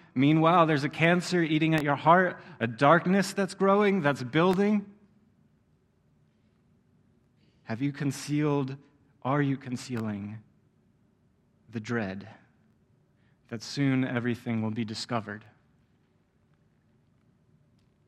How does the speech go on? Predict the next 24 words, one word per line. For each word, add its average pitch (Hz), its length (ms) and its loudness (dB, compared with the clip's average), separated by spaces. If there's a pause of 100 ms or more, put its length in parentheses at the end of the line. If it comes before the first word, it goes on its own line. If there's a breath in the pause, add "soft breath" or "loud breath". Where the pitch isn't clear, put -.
(1120)
Scholars 147 400 2
debate 120 320 -2
over 117 160 -4
the 113 100 -8
two 135 200 -4
possible 123 420 -2
motivations 113 720 -4
that 117 180 -10
David 127 340 -2
was 110 180 -8
trying 110 380 -2
to 123 100 -6
manipulate 113 500 -2
Ur-, 110 240 -6
Uriah 113 420 -2
to 107 120 -8
go 117 160 -4
to 110 100 -6
his 104 160 -8
wife. 110 400 -8 (1200)
The 117 60 -8
first 185 300 2
reason's 156 320 0
straightforward. 131 640 -2